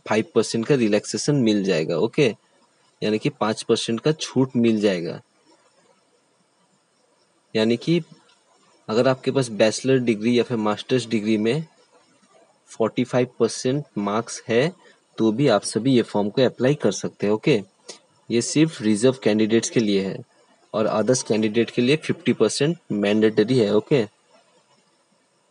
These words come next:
नेक्स्ट देख लेते हैं admission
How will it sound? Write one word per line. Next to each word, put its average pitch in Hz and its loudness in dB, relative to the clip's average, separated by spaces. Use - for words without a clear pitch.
नेक्स्ट 131 -2
देख 131 2
लेते 117 0
हैं 110 0
admission 123 0